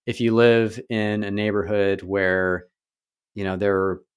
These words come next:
it's really easy to walk to the grocery store or restaurant or whatever, and it would be, or, and maybe parking's inconvenient or expensive or something like that, you're probably gonna walk. If you work in a building where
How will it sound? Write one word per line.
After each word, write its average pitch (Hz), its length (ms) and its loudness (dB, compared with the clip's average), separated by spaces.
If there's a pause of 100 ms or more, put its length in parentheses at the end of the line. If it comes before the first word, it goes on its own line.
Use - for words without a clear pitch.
(120)
it's - 180 -4
really 117 240 4
easy 107 320 -2
to 104 140 -4
walk 92 500 2
to 87 600 -6
the 92 60 -12
grocery 120 320 0
store 110 460 0
or 87 100 -6
restaurant 95 640 -2
or 82 100 -10
whatever, 98 640 0 (160)
and 98 140 -4
it 95 80 -6
would 95 160 -4
be, 92 460 -4 (460)
or, 113 100 4
and 110 260 2
maybe 110 340 0 (120)
parking's 101 500 0
inconvenient 95 800 -4
or 90 80 -4
expensive 87 480 -8
or 90 60 -8
something 90 280 -12
like 87 180 -10
that, 107 220 0
you're 101 100 -6
probably 107 320 0
gonna 98 220 -4
walk. 113 380 -4 (840)
If 123 440 2
you 110 240 -2
work 117 420 2
in - 160 -8
a 98 40 -6
building 110 800 0
where 98 640 0